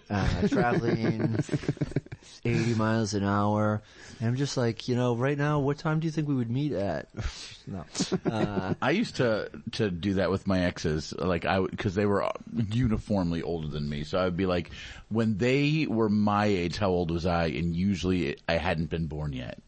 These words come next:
Speaker 1: Yeah.
Speaker 2: Which is weird. Or like, uh, like my ex who was thirty years older than me, when, when he was, like, like, when I was born, he was still too old for me to date. In my, you know, sort of my opinion. Um, he was older than my parents.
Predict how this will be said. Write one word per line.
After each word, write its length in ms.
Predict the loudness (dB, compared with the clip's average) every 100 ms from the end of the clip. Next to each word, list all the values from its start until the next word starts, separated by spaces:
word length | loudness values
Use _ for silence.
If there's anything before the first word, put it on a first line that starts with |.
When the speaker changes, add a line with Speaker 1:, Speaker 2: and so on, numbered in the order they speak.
| -6
Speaker 1:
Yeah. 340 | 0 0 2
Speaker 2:
Which 160 | 0 0
is 120 | 0
weird. 280 | 2 0 0
Or 140 | 0
like, 240 | 0 0 -4 -16 -16 -4
uh, 320 | 0 2 2 -2 0
like 220 | -2 2
my 140 | 2
ex 300 | 2 0 0
who 120 | 0
was 280 | 2 2 -2
thirty 280 | -2 2 4
years 180 | 2 2
older 160 | 2
than 80 | 2
me, 140 | 2 2
when, 260 | 2 0 -2
when 220 | 0 0
he 360 | -2 0 2 2
was, 580 | 2 2 0 -4 -8 -10 -12 -10
like, 200 | -10 -4
like, 200 | -6 -2
when 120 | -2
I 180 | 0 0
was 180 | 0 0
born, 520 | 0 2 2 2 -2 -4 -8
he 180 | -2 0
was 240 | 2 0
still 400 | -2 -2 2 2
too 400 | 0 -4 0 0 2
old 540 | 2 2 0 -2 -4 -8
for 160 | -2
me 140 | 0 2
to 160 | -2
date. 320 | -4 -8 -8 -14 -20 -20 -20 -4
In 160 | 0
my, 180 | 2 0 -2 -14 -4
you 100 | -4
know, 60 |
sort 200 | -2 -2
of 40 | 0
my 120 | -2
opinion. 480 | 0 -2 -2 -4 -8 -12 -18 -4
Um, 300 | 0 2 2 0
he 120 | 0
was 80 | 2
older 140 | 2
than 60 | 2
my 100 | 0
parents. 760 | 0 0 0 0 -4 -10 -14